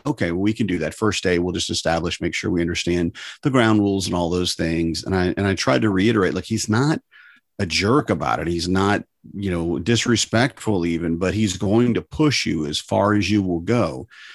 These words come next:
And if you roll over, he'll just keep pushing, and he'll be running your classroom <laughs> inside of two or three weeks. He won't care what you say.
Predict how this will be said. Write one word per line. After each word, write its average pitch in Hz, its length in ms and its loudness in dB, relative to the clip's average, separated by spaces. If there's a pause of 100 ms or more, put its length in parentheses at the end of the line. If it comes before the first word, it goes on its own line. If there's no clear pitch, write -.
(140)
And 95 220 2
if 98 160 0
you 107 500 2
roll 98 320 2
over, 110 400 4
he'll 95 220 -2
just 107 260 -2
keep 101 260 0
pushing, 135 540 -2
and 87 180 0
he'll 98 200 4
be 117 100 4
running 90 260 0
your 101 120 2
classroom 127 480 -2
<laughs> - 0 -
inside - 340 0
of 117 80 -2
two - 160 0
or - 20 2
three 117 180 0
weeks. 131 280 2
He 101 80 -4
won't 98 260 -2
care 117 160 0
what 120 180 -2
you 92 100 -2
say. 71 260 -6